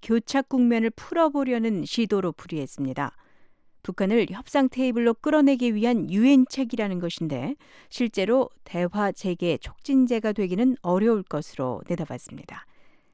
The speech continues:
미국의 모든 추가 조치는 북한의 태도 변화와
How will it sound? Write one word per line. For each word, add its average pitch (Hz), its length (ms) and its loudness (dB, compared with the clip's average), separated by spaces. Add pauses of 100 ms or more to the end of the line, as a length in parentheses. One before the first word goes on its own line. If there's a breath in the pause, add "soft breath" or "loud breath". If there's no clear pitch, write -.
(180)
미국의 180 360 0
모든 214 420 2
추가 - 260 0
조치는 220 560 -2 (220 soft breath)
북한의 240 580 0
태도 214 400 0
변화와 165 600 -2